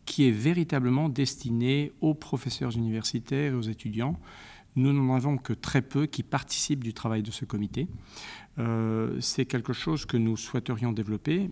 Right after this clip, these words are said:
Pour ce qui est des étudiants, nous avons des, euh, disons, membership fees qui sont,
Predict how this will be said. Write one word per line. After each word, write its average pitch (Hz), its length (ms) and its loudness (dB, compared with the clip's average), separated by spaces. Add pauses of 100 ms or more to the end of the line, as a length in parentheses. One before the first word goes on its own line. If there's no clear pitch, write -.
(120)
Pour 151 180 -6
ce - 100 0
qui 160 100 2
est 147 40 4
des 123 200 0
étudiants, 131 560 2
nous 127 320 2
avons 131 420 2
des, 107 340 2
euh, 98 480 -6
disons, 123 280 -4
membership 135 500 0
fees 143 420 -2
qui 117 120 -8
sont, 117 340 -2